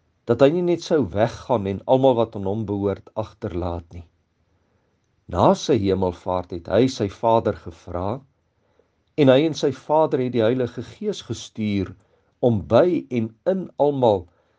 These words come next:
wat aan die Here Jesus behoort te woon en te werk.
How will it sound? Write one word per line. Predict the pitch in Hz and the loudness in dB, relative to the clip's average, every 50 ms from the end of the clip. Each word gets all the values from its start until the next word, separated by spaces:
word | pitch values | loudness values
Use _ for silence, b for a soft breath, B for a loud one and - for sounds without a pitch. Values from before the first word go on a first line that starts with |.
| _ _ - | _ _ -4
wat | 113 117 117 - - | -4 -4 -4 -4 -6
aan | 123 113 110 | -6 -4 -2
die | 101 110 110 | 0 2 2
Here | 110 104 104 104 | 2 2 2 0
Jesus | 95 98 104 104 101 - - 107 - - | 0 0 -2 -2 -2 -4 -8 -12 -12 -12
behoort | - 104 101 101 101 98 - - | -8 -6 -2 -2 -2 -2 -4 -8
te | _ - 92 82 | _ -14 -14 -12
woon | 78 85 98 113 123 123 120 120 - | -8 -2 2 4 4 4 2 0 -4
en | - 113 117 113 107 | -6 -6 -6 -6 -6
te | - 127 110 | -8 -10 -10
werk. | 101 87 76 80 80 - | -10 -10 -10 -10 -14 -16